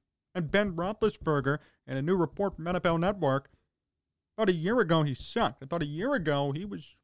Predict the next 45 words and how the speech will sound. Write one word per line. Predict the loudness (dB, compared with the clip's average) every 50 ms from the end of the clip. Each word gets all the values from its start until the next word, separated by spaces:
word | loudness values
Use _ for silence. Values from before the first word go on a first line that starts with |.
| _ -20
run | -12 -6
out | -4 -2 -2
of | -4 -4
town | -2 2 4 6 6 6 4 2 -2 _
purposefully, | -4 0 0 2 2 2 0 0 -2 -2 0 2 4 4 4 2 0 -4 _ _ _ _ _ _ _ _ _ -6
and | -4
he | -2
was | -2 -2
blamed | -4 0 2 4 6 6 6 6 4 2 -2 -4
for | -2
the | 0 0
Bears' | 0 0 -2 -2 -2
offensive | -2 -4 -2 -4 -6 -4 -6 -8
struggles. | -6 2 4 4 4 4 2 -6 -18 -20 -20 _ _ _ _ _ _ _ _ _ _ _ _ _ 4
And | 8
now | 8 10
this | 10 8 6 4 2 0
year, | -4 -6 -6 -8 _
Khalil | -12 -6 -4 -2
Mack | 0 0 0 0 0 -2
all | -2 0
of | 0
a | -2
sudden | -2 -2 -4 -4 -6
sucks, | -8 -10 -10 -4 0 0 0 -2 -4 -18 _ _ _ _ _ -16
apparently. | -10 -6 -4 -4 -4 -4 -6 -8 -10 -10 -12
Khalil | -12 -10 -8 -6 -4
Mack | -2 -2 -2 -2 -2 -2
is | -4 -4 -6 _ _ _ _ _ _ 0
over | 2 2 4 4
the | 4 2 2
hill, | 2 2 4 4 4 4 4 2 0
not | -2 -2 -4 -4 -2 2
good | 2 4 4
anymore. | 4 4 4 4 4 4 2 2 0 -4 -14 _ _ -10
I | -4
can't | 2 6 6 6 6 6
wait | 4 2 2 2 0
till | 0 0 2
next | 2 2 0 0 -4 -4
year | -2 0 0
when | 2 0
he | -2 -2 _ _ _ -8
kills | -4 -2 -2 -2 -2
it | -4 -6 -6